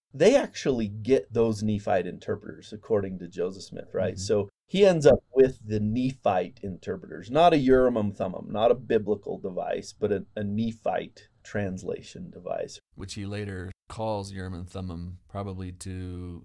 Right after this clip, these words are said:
Speaker 2: speak to a broader biblical culture, correct?
Speaker 1: Yeah, and it's pretty clear when that actually become institutionalized. So in eighteen thirty-five, you see all of the Doctrine and Covenants sections.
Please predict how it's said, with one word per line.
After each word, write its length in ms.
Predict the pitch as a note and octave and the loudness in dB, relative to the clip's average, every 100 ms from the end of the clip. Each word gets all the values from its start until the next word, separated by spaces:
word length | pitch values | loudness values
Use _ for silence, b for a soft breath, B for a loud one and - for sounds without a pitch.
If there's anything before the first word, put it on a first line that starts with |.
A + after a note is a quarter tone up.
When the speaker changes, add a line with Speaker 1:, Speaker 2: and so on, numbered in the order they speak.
| - | -16
Speaker 2:
speak 420 | - - F#2 F2 | -16 -12 -12 -12
to 120 | F#2+ | -12
a 60 | F#2 | -10
broader 340 | F2+ F2 F2 | -8 -8 -8
biblical 500 | F2 F#2+ F2+ E2+ - | -10 -10 -12 -12 -14
culture, 540 | D2+ - - - - F#2 - | -16 -16 -16 -16 -16 -16 -14
correct? 420 | G2+ F#2+ - - _ _ | -10 -10 -12 -20 _ _
Speaker 1:
Yeah, 360 | D3+ C#3 A2+ G#2 - - | 4 6 6 4 -2 4
and 140 | D#3 | 6
it's 120 | D3 D3 | 6 2
pretty 200 | F#3+ D3 | -2 -2
clear 340 | - D#3 B2 | 2 4 6
when 180 | A2+ G#2+ | 4 4
that 280 | G#2+ G2+ - | 2 0 0
actually 460 | A2+ G#2+ - A2+ G#2 | 0 0 -4 -4 -2
become 360 | G2+ F#2+ G2+ F#2+ | -4 -6 -6 -6
institutionalized. 1200 | F#2+ F#2 - G2+ - A2+ - C#3 C3+ C3 C3 C3 | -6 -8 -10 -12 -8 -6 -4 -2 0 2 2 2
So 140 | A#2 | 0
in 100 | A2 | 2
eighteen 360 | A2+ A#2 - G#2+ | 2 -2 -4 0
thirty-five, 640 | G#2+ G#2 F#2+ - F2+ F#2+ | 2 2 0 0 2 2
you 100 | G2 | -2
see 300 | F#2+ - G2 | -8 -6 -2
all 240 | G2+ G2+ G2+ | 4 4 4
of 80 | |
the 80 | G2 | 2
Doctrine 400 | F2+ F2+ F#2 G2 | 0 0 -2 -8
and 100 | F#2 | -6
Covenants 400 | F#2 F#2+ G2 - | -6 -4 -6 -4
sections. 560 | - G2 - G#2+ A2 | 0 0 -2 -4 -4